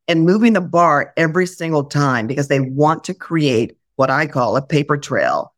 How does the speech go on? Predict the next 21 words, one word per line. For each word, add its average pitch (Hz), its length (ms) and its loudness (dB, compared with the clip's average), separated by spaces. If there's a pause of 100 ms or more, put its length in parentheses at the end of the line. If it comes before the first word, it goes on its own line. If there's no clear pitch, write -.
(100)
So - 140 -6
they 147 160 2
have 135 280 -2
reason 139 520 -4
to 139 120 -10
let 104 380 -4
you 73 280 -14
go - 400 -6 (460)
or 180 160 -2
for 175 80 0
you 165 200 4
to 160 140 -2
fear 151 300 -2
that 131 240 -6
they 113 140 -8
might. 127 580 -2
And 139 180 0
that's 143 280 -4
what 135 140 -2
happens. 131 520 -6
The 123 160 -16